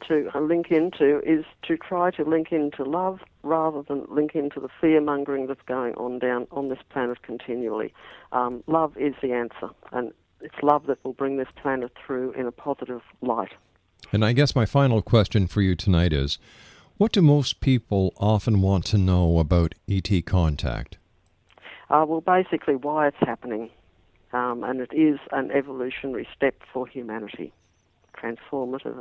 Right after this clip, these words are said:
Speaker 1: and, and evolution.
Speaker 2: That brings me to a, a sub-question then. What is going to happen to the religions of the world when E T presence is actually accepted by the masses?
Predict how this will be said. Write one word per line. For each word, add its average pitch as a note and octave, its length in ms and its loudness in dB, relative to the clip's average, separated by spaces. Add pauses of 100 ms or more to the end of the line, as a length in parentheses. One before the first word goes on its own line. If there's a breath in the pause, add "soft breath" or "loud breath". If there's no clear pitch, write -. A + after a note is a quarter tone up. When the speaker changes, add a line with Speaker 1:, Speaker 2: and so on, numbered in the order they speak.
Speaker 1:
and, B2 200 -6
and C3 260 -2
evolution. - 600 -10 (280)
Speaker 2:
That C3+ 160 -2
brings C3+ 260 2
me B2+ 80 4
to A2 560 2
a, F2+ 300 0
a - 20 2
sub-question E2 840 0
then. D#2 280 -2 (800 soft breath)
What D3+ 200 4
is G#3 140 0
going E3+ 160 2
to B2+ 80 6
happen A#2 560 4
to F#2+ 800 0 (720)
the G#2 100 4
religions A2+ 540 4
of G2 140 2
the G2 100 2
world F#2 680 4 (800)
when G#2 300 2 (100)
E C3+ 140 4
T G2+ 840 0 (320)
presence G2+ 640 -2
is F#2+ 160 -2
actually G2 720 0
accepted F2+ 580 -2
by D#2+ 140 0
the D2+ 80 -2
masses? F2+ 580 -4